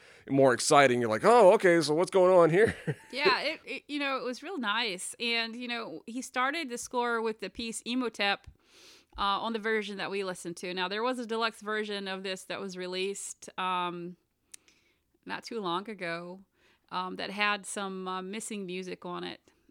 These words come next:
Speaker 2: Um, but on the version that we listened to, it, it didn't have, it wasn't the deluxe version.
Speaker 1: Right.
Speaker 2: So I don't know if the deluxe version begins with that piece called Imhotep,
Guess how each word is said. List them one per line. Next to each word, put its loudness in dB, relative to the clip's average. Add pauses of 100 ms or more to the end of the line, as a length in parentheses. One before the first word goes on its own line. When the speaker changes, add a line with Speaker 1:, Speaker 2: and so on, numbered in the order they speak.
Speaker 2:
Um, -8
but -6
on -8
the -8
version -6
that -8
we -6
listened -8
to, -6
it, -10
it -14
didn't -10
have, -4 (140)
it -8
wasn't -6
the -12
deluxe -12
version. -14 (120)
Speaker 1:
Right. -8 (320)
Speaker 2:
So -2
I 0
don't -6
know -4
if -6
the -16
deluxe -8
version -6
begins -8
with -10
that -10
piece -8
called -10
Imhotep, -12